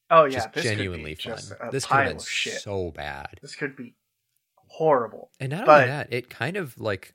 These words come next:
Speaker 2: cult classicked a little bit on the internet, if I remember correctly. Like, at least people
Speaker 1: Really?
Speaker 2: were obsessed about Jack Frost from it.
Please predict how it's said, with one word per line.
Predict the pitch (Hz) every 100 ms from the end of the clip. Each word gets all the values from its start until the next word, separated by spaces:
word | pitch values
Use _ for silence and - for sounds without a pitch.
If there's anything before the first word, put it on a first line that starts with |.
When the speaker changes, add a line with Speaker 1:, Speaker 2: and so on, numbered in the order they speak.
| _
Speaker 2:
cult | - 110 87
classicked | - 95 104 - 87
a | 87
little | 82 80
bit | 82 76
on | 76
the | 80
internet, | 104 90 -
if | -
I | -
remember | - 95 -
correctly. | - 98 - 107 110 _
Like, | 92 101 - -
at | 92
least | 101 139 -
people | 101 151
Speaker 1:
Really? | -
Speaker 2:
were | 85
obsessed | 82 - 85 -
about | 82 76 -
Jack | 73 80
Frost | - - 87 - -
from | -
it. | -